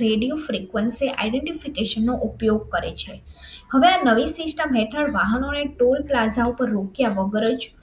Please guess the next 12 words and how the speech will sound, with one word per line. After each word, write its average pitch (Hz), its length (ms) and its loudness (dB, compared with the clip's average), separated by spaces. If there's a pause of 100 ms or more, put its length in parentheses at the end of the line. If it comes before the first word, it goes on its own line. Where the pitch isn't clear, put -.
(280)
ઉચ્ચ 302 300 -4
પ્રદર્શન 233 540 0
જે 294 120 -2
કેમેરો 220 520 2
છે, - 180 -4
એનાથી 285 380 0
ફાસ્ટેગ 294 560 -4
રીડર 240 340 2
દ્વારા 254 280 0
તેમની 247 440 0
ઓળખના 233 540 2
આધારે 196 360 -4